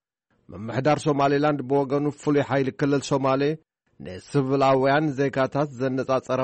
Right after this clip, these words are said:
መጥቃዕቲ ይፍጽሙ ኣለዉ ክብል ይኸስስ። መንግስቲ ሶማሌላንድ ነቲ ጥርዓን ናብ ፌደራላዊ መንግስቲ ኢትዮጵያ ከም ዘቕረቦ ሚኒስትር ውሽጣዊ ጉዳያት ሶማሌላንድ ገሊጹ ኣሎ። ኤድና ኤደን እስማዓል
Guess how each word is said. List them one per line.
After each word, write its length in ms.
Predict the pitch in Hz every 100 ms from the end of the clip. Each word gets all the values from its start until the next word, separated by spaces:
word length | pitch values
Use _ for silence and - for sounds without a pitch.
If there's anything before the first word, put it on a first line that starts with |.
| 123
መጥቃዕቲ 600 | 127 123 127 120 - 156
ይፍጽሙ 480 | 135 127 139 - 131
ኣለዉ 320 | 95 127 120 113 -
ክብል 320 | - 147 127 120
ይኸስስ። 520 | 120 113 131 - 127 - - _ _ _ _ _
መንግስቲ 380 | 127 143 139 185 170
ሶማሌላንድ 760 | 170 156 151 139 127 123 165 160 -
ነቲ 280 | 131 139 135 151 151
ጥርዓን 420 | - 143 139 139 147
ናብ 180 | 135
ፌደራላዊ 500 | 131 139 131 139 135 123
መንግስቲ 460 | 123 143 127 135 -
ኢትዮጵያ 440 | 139 - 139 - 131
ከም 240 | - 143 123
ዘቕረቦ 380 | 117 107 123 117 143 143 _ _
ሚኒስትር 440 | - 110 131 - 135 123
ውሽጣዊ 400 | 120 110 - 127
ጉዳያት 340 | 113 117 135 127
ሶማሌላንድ 680 | 139 135 135 139 143 143
ገሊጹ 280 | 123 131 117
ኣሎ። 140 | - 98 - _ _ _ _
ኤድና 280 | 139 160 156 165 156 -
ኤደን 320 | 160 151 151 151 156 -
እስማዓል 500 | 143 135 131 117 139